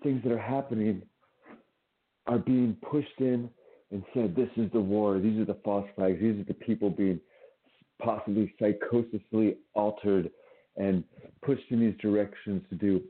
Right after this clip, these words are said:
horrific things." Things unprovable. But all these, all these viewpoints, all these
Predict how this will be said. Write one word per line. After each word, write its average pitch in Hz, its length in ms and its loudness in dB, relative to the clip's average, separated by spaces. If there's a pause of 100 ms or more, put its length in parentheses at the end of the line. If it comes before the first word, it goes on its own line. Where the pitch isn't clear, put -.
(100)
horrific 107 540 2 (120)
things." 90 380 0 (2500)
Things 139 300 2
unprovable. 143 920 0 (840)
But 110 120 -2
all 131 220 0
these, 127 220 2 (500)
all 143 140 0
these 113 260 2
viewpoints, 120 600 0
all 123 160 0
these 117 140 0